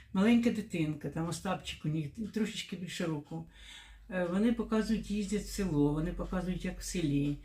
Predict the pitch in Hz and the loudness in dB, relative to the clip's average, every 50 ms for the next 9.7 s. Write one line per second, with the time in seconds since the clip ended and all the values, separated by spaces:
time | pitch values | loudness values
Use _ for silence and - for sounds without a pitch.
0 | - - - - - - - 208 175 170 165 165 165 160 160 156 156 165 170 175 | -14 -18 -18 -20 -18 -10 -6 -4 0 2 4 4 4 4 2 0 -2 -2 0 2
1 | 196 214 185 196 202 202 202 202 - 175 185 202 220 240 240 233 - - - - | 2 2 2 2 0 0 -2 -2 0 2 4 8 8 8 8 6 2 -2 -2 -2
2 | 175 170 165 165 175 180 185 202 208 208 - - - 202 190 - 208 214 226 233 | 0 0 0 0 0 0 0 -2 -2 -4 -8 -6 -4 -4 -2 0 2 4 6 6
3 | 214 - 190 185 - 196 202 208 185 202 208 202 196 196 196 196 190 - - - | 4 4 0 -2 0 2 2 4 4 4 4 4 4 4 4 2 0 -2 -8 -10
4 | - - - - - 190 185 180 175 175 175 170 175 170 175 165 160 160 - - | -10 -10 -8 -4 -2 0 0 2 2 0 0 0 -2 -2 -4 -6 -8 -10 -12 -6
5 | - 165 165 156 156 160 160 - - _ _ - 180 160 147 147 139 135 - - | -2 0 2 2 2 0 -2 -6 -12 _ _ -8 -6 -4 -2 -2 -4 -4 -6 -12
6 | - - - - - - - - - - - - _ _ _ _ - _ _ _ | -16 -2 0 0 0 0 -4 -10 -12 -12 -16 -20 _ _ _ _ -20 _ _ _
7 | _ - 208 - 170 165 165 - - - - - - - - - - - - - | _ -10 -8 -6 -2 0 2 2 2 0 -2 -4 -6 -10 -10 -10 -8 -6 -6 -6
8 | - - - - - - _ - - _ _ _ - 220 202 190 175 160 165 156 | -6 -8 -8 -14 -20 -20 _ -20 -20 _ _ _ 2 4 6 6 8 6 4 4
9 | 147 151 156 160 151 151 147 143 143 147 143 143 139 135 | 4 2 2 4 2 2 2 2 4 6 6 6 4 2